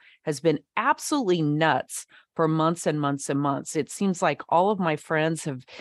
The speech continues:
ended up having to buy tickets. It's just been really disjointed and crazy. And the thing I think that makes it so interesting is that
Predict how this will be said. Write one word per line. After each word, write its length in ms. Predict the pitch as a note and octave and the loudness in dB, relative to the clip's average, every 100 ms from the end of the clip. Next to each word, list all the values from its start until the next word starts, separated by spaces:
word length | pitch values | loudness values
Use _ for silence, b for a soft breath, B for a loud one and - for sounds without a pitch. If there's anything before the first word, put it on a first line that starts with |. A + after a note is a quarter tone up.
| B - | B -2
ended 220 | E3+ D#3+ | 2 2
up 140 | D#3 | 2
having 280 | D3+ E3 E3+ | 0 0 0
to 80 | D3 | 0
buy 220 | C#3 C#3+ | 0 0
tickets. 600 | C#3 - F#3+ F#3+ F#3 - | -2 -8 -4 0 -2 -2
It's 220 | E3 - | -6 -4
just 240 | - G#3 - | -2 -2 0
been 160 | F3+ | 0
really 340 | D#3 F#3+ D#4+ G3+ | 0 0 0 0
disjointed 680 | C#3+ E3+ - E3+ E3 D#3+ C#3+ | 0 -2 0 0 0 0 -2
and 200 | C#3 B2+ | -4 -6
crazy. 840 | - F#3 A#3 E4+ G3+ D3 D3 D3+ B B B _ - E4+ A4 | -6 0 2 4 2 0 -2 -4 B B B _ -2 2 4
And 280 | G3+ F#3 - - | 4 0 -4 -2
the 80 | G3 | -2
thing 220 | - E4 A#4 | 0 -2 0
I 140 | A#4 - | -2 2
think 200 | C#4+ A3 | 2 2
that 120 | - | 2
makes 280 | F#3 - F3+ | 0 0 -4
it 100 | - | -2
so 240 | - F#3+ | -2 0
interesting 540 | F#3+ A#3 C4 - E3 | 0 -2 -2 -2 0
is 140 | D#3 | 0
that 120 | - | 0